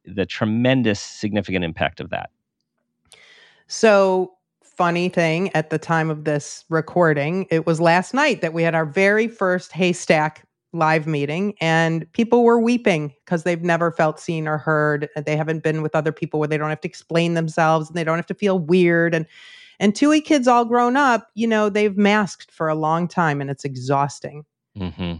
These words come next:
Speaker 2: But I'm gonna actually switch it if I can, Dan, to
Speaker 1: Yeah.
Speaker 2: parents and
Speaker 1: Mm-hmm.
Speaker 2: feeling how you feel about your parenting.
Speaker 1: Mm-hmm.
Speaker 2: The last chapter of my book is a day in the life of a two E child.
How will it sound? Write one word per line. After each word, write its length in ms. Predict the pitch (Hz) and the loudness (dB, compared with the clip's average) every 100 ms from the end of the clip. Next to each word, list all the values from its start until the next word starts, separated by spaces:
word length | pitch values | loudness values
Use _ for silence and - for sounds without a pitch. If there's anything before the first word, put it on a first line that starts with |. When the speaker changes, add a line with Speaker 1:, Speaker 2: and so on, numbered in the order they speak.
| - | -2
Speaker 2:
But 120 | 208 | 0
I'm 180 | 233 311 | 0 -2
gonna 260 | 381 294 - | -4 -4 -6
actually 380 | 190 - 175 160 | -12 -12 -12 -12
switch 540 | - - 165 214 - | -12 -8 -2 -2 -2
it 120 | 277 | -2
if 160 | 277 277 | -2 2
I 100 | 262 | 0
can, 560 | 262 247 254 269 285 262 | 2 0 2 2 -2 -2
Dan, 440 | 254 262 285 285 | 0 0 0 0
to 140 | - 202 | -2 0
Speaker 1:
Yeah. 180 | 202 | 2
Speaker 2:
parents 560 | 185 190 139 135 - - - | 2 2 -2 -8 -16 -12 -4
and 120 | 170 | -4
Speaker 1:
Mm-hmm. 140 | 196 214 | -2 2
Speaker 2:
feeling 440 | 226 214 196 190 - | 4 4 0 -4 -6
how 160 | 170 | -2
you 320 | 202 185 220 240 | -2 0 -2 -2
feel 460 | 208 139 135 139 _ | -6 -8 -8 -12 _
about 320 | 160 151 147 | 0 0 0
your 100 | 147 | -2
parenting. 600 | 147 165 156 151 160 143 _ _ _ 98 | -4 -2 -2 -4 -12 -18 _ _ _ -12
Speaker 1:
Mm-hmm. 340 | 85 87 85 82 | -10 -8 -8 0
Speaker 2:
The 100 | 190 | 2
last 440 | 202 202 233 247 | 4 4 2 -2
chapter 320 | - 226 226 208 | -2 -2 -2 -6
of 60 | |
my 160 | 190 170 | -4 -6
book 280 | 160 147 156 | -4 -6 -4
is 100 | 143 | -6
a 60 | |
day 480 | 143 - 165 165 165 | -4 0 2 2 0
in 120 | 160 | -2
the 80 | 165 | -2
life 280 | 147 143 143 | -2 -2 -4
of 100 | 139 | -8
a 60 | |
two 220 | 143 - 143 | -8 -6 -6
E 80 | |
child. 480 | 135 139 135 139 156 | -6 -6 -6 -6 -12